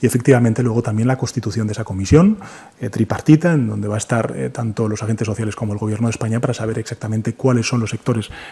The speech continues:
más afectados como consecuencia de la crisis y ver si podemos extender o prolongar esos ertes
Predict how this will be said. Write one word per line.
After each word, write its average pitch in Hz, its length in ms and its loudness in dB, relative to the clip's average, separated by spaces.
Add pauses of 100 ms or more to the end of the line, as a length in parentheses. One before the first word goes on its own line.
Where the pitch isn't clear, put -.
(120)
más 139 300 8
afectados 127 580 0
como 107 200 -8
consecuencia 113 500 -6
de 127 80 -2
la 139 80 0
crisis 131 400 0 (380)
y 110 100 0
ver 110 140 2
si 127 100 -2
podemos 107 400 0
extender 107 500 0 (300)
o - 100 -4
prolongar 113 720 4
esos 117 320 -2
ertes 117 500 0